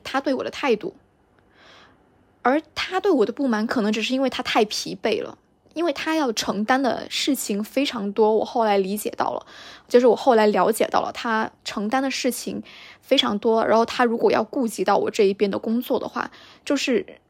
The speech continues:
对他来说可能有点负载，我个人是这么理解的，所以他对我的态度当时就是有一种可有可无，这会让我，就是让我们双方都觉得特别的疲惫，就是我不希望有这种事情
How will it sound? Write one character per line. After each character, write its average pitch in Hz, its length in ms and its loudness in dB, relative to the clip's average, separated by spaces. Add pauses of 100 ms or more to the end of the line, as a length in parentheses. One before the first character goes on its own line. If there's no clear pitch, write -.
(100)
对 262 160 4
他 277 180 0
来 254 100 4
说 294 160 4
可 262 160 -2
能 202 100 2
有 214 100 2
点 220 140 0
负 226 320 -6
载， - 460 -4 (460)
我 208 120 2
个 233 120 2
人 214 100 0
是 240 140 -2
这 285 120 -4
么 214 140 0
理 180 180 -6
解 - 160 -4
的， - 100 -4
所 294 200 -2
以 - 20 0
他 - 140 -4
对 330 120 -2
我 269 80 2
的 - 60 -2
态 - 240 -2
度 247 160 -2
当 247 160 0
时 220 160 -2
就 240 120 0
是 233 140 -6
有 214 140 6
一 - 20 8
种 208 160 -2 (360)
可 - 280 -2
有 247 180 4
可 - 300 -6
无， - 380 -10 (340)
这 339 160 -6
会 320 260 -6
让 269 360 -4
我， - 340 -4 (360)
就 349 100 0
是 359 260 0 (260)
让 339 160 2
我 220 60 -2
们 185 120 -2
双 285 240 2
方 311 180 0
都 311 140 0
觉 226 180 0
得 214 80 -2
特 - 140 0
别 - 100 4
的 240 60 2
疲 - 420 -6
惫， - 160 2 (540)
就 - 100 0
是 359 80 6
我 214 220 4
不 - 120 -6
希 - 340 0
望 320 180 4
有 - 60 -2
这 226 100 -6
种 208 180 -2
事 220 200 -2
情 202 220 -6